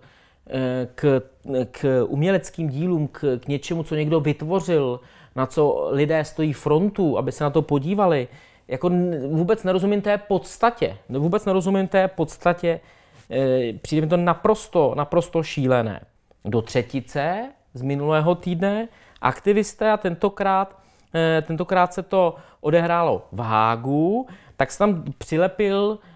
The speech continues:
tam už teda nic nehodil, ale tam se přilepil holohlavý aktivista, se přilepil přímo k obrazu Dívka s perlou. Takže buď tam, eh, buď tam na to vylejí barvu, nebo bramborovou kaši, nebo se tam přilepí. Vždycky se tam u toho přilepí teda rukou.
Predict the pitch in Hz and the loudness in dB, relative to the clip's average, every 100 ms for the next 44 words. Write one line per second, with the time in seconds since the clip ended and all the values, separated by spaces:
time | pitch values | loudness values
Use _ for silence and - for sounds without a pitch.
0 | - 160 180 156 196 196 208 - 156 120 | -2 0 0 -2 0 2 0 -2 -2 0
1 | 131 127 127 135 170 151 151 208 180 - | 2 2 0 2 2 0 -2 -2 -2 -2
2 | 151 165 170 185 185 190 147 160 170 180 | 0 0 0 0 2 2 2 2 2 0
3 | 185 127 - - 165 175 - - 180 180 | 0 -2 -4 -2 0 0 -4 -2 0 0
4 | 185 - _ - - 160 - 156 160 175 | -2 -12 _ -4 0 0 0 -2 2 0
5 | 170 - 151 156 156 156 - - - 139 | -2 -4 -2 2 0 -2 -12 -16 -2 -2
6 | 131 151 156 147 156 120 120 131 - 131 | 2 0 0 0 -2 -2 -4 -6 -4 -6
7 | 135 - - 113 123 110 90 90 _ _ | -6 -10 -4 -2 0 0 -2 -8 _ _
8 | _ _ _ 123 147 151 156 170 165 147 | _ _ _ -8 -4 -4 -2 -2 -2 -6
9 | 117 139 135 135 135 143 160 156 165 151 | -6 -6 -6 -6 -6 -4 -2 -2 0 0
10 | 139 95 127 175 185 185 180 185 _ _ | 0 2 4 4 4 2 0 -4 _ _
11 | - 123 120 127 151 185 175 170 160 - | -6 -2 2 2 2 2 2 0 -4 -2
12 | 156 143 135 143 - 139 127 135 - - | 0 0 0 -4 -4 -6 -6 -10 -18 -20
13 | _ 123 117 - 139 135 123 101 117 170 | _ 0 0 0 2 2 0 -4 -2 0
14 | 185 175 160 175 175 - 175 185 180 190 | 2 2 2 0 0 0 0 0 -2 0
15 | 190 147 147 123 104 160 | 2 0 2 2 0 -6